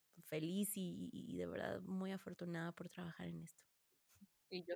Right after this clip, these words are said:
Speaker 2: soy más afortunada de haberte tenido en este episodio, de verdad que te has botado, como decimos los puertorriqueños. Te agradezco
Speaker 1: <laughs>
Speaker 2: un millón, eh, de aprender tanto de ti.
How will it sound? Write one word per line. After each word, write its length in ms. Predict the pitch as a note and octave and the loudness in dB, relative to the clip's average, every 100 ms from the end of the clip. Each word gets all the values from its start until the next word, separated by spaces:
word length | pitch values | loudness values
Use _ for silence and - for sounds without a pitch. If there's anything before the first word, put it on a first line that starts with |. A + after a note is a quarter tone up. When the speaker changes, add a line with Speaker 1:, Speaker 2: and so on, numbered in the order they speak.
| - | 0
Speaker 2:
soy 80 | G3+ | 2
más 160 | G3 | 4
afortunada 540 | G3 G3 F#3+ F3+ F#3 G3 | 2 2 -2 0 4 6
de 60 | |
haberte 260 | F3 E3+ E3+ | 4 4 0
tenido 240 | E3+ E3+ | 0 0
en 60 | F3+ | -2
este 180 | F3 F3+ | 0 0
episodio, 480 | E3 - F3+ F#3 | 0 4 6 8
de 80 | F3+ | 8
verdad 200 | E3 D#3 | 8 6
que 80 | E3+ | 4
te 60 | - | 4
has 180 | F3+ - | 2 6
botado, 760 | F#3 D3+ C#3+ E3+ F3+ F3+ F3+ | 8 8 12 12 12 12 12
como 160 | F3 F#3+ | 6 2
decimos 260 | F#3+ F3+ F#3+ | 2 6 6
los 120 | F#3+ | 6
puertorriqueños. 840 | F#3 - F3 E3+ D#3+ E3 E3+ E3+ - | 4 4 6 6 6 4 4 2 0
Te 520 | - - - - - | -6 -4 -2 4 6
agradezco 640 | E4 - - - - A4 - - | 10 10 10 2 0 0 2 6
Speaker 1:
<laughs> 140 | G3+ | 8
Speaker 2:
un 80 | G3+ | 10
millón, 320 | G#3 G3 F3 - _ _ - | 8 10 8 6 _ _ 2
eh, 260 | F3+ E3+ E3 | 4 4 4
de 80 | |
aprender 320 | E3 E3+ E3 D#3+ | 4 4 0 0
tanto 260 | E3 E3+ F3 | 0 2 4
de 140 | F3+ | 4
ti. 320 | F3 D#3 D#3+ | 4 -2 -4